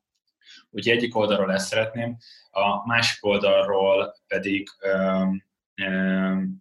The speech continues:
azt szeretném, hogy ebben az időszakban, ö, tényleg egy olyan szolgáltatást tudjunk nyújtani, amelyre minden partnerünk, ö, minden partnerünket kielégítjük vele,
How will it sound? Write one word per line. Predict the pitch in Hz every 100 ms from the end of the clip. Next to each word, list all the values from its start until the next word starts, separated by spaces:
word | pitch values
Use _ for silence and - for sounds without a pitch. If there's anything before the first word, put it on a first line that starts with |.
| -
azt | 104 101
szeretném, | - 95 101 98
hogy | 98
ebben | 98 101 95
az | 95
időszakban, | 98 98 95 - 98 101 101 104 - - - _ _ 95
ö, | 92 92 92 95 95
tényleg | 104 98
egy | 95
olyan | 104 101
szolgáltatást | 98 101 98 92 - 92 -
tudjunk | - 95 90 90
nyújtani, | 92 190 107 110 - - -
amelyre | - 95 98 95 95 98
minden | 98 101 98 95 92 95 -
partnerünk, | - 95 92 92 90 90 87 - _ _ -
ö, | 92 90 90 - - _ _
minden | 110 107 98 92
partnerünket | 98 92 95 92 92
kielégítjük | - 101 101 104 104 104 - -
vele, | 120 117 123 127